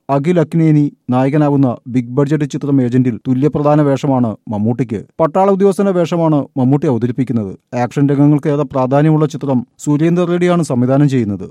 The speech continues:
വൈ എസ് ആറിന്റെ ജീവിതം പറഞ്ഞ യാത്രയ്ക്ക് ശേഷം മെഗാസ്റ്റാർ അഭിനയിക്കുന്ന തെലുങ്ക് ചിത്രമാണ് ഏജന്റ്. ഹോളിവുഡ് ത്രില്ലർ ബോൺ സീരീസിൽ നിന്ന്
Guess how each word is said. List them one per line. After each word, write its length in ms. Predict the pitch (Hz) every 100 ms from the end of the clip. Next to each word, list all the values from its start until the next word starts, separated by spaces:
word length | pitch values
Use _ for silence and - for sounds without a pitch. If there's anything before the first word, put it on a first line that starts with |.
| _
വൈ 140 | 127 135
എസ് 160 | 147 156
ആറിന്റെ 300 | 151 151 160
ജീവിതം 380 | 139 139 151 151
പറഞ്ഞ 220 | 143 139 127 -
യാത്രയ്ക്ക് 420 | 131 127 127 151
ശേഷം 300 | 165 160 151 131 -
മെഗാസ്റ്റാർ 540 | 135 135 135 147 - 165
അഭിനയിക്കുന്ന 440 | 151 147 143 139 123 - _
തെലുങ്ക് 320 | 139 120 131
ചിത്രമാണ് 500 | 139 151 151 143 127 110 - -
ഏജന്റ്. 400 | 113 104 120 113 92 _
ഹോളിവുഡ് 560 | - 135 131 139 147 143
ത്രില്ലർ 340 | 143 143 143 151 _
ബോൺ 280 | 135 135 147
സീരീസിൽ 400 | 143 147 147 143
നിന്ന് 260 | 143 139